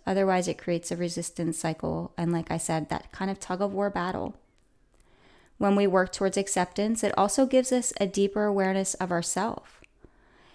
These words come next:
It lets us see, even in darkness, we can pull out our inner strength and realization that has come to surface for us. We might notice that in periods of darkness or things we must forgive,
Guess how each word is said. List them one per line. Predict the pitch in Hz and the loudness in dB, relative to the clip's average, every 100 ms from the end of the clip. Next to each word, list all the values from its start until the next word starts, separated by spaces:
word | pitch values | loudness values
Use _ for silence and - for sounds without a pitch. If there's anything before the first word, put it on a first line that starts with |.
| - | -16
It | - 202 | 0 4
lets | 202 208 | 4 4
us | 214 214 | 2 2
see, | - 208 202 202 202 - | 2 2 2 2 -2 0
even | 208 220 262 | 2 8 8
in | 254 220 233 | 8 4 4
darkness, | 202 202 - 185 190 - - | 4 2 0 -2 -2 -6 0
we | 214 | 0
can | 208 214 | 2 -2
pull | - 208 - | 0 0 2
out | 196 202 202 - | 2 2 0 0
our | 190 - | -2 0
inner | 196 196 | 0 0
strength | - - 196 196 190 - | -2 0 0 0 -2 -2
and | 190 | -2
realization | 190 190 190 190 180 - 185 185 190 | 2 2 0 0 -2 -2 -2 -2 -4
that | 185 | -4
has | 190 | -4
come | - 185 | -4 -4
to | 180 | -4
surface | 180 - 170 - - | -2 -2 -2 -4 -6
for | - - | -4 -2
us. | 190 - 190 - - - _ - - - _ | -2 -2 -6 -12 -14 -20 _ -20 -20 -20 _
We | 214 208 | 4 6
might | 202 190 - | 6 6 4
notice | 190 185 190 190 | 2 4 2 0
that | 196 185 - | 0 0 2
in | 185 185 | 2 2
periods | 190 190 185 180 | 0 0 0 0
of | 175 | -2
darkness | 170 175 180 180 175 | 0 0 2 0 0
or | 170 | -4
things | - 190 185 | 0 0 0
we | 190 | 0
must | 180 180 - | 0 -2 -6
forgive, | 170 175 175 175 175 | -4 0 0 0 -2